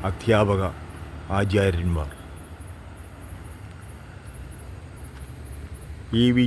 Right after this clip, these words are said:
ജെ ടി ഹാളിൽ നിരവധി,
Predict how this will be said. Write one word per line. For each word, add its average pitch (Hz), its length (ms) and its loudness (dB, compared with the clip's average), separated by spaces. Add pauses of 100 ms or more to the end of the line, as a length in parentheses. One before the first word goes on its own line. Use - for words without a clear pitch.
ജെ 127 160 10
ടി 135 140 6
ഹാളിൽ 113 280 8 (2750)
നിരവധി, 120 380 10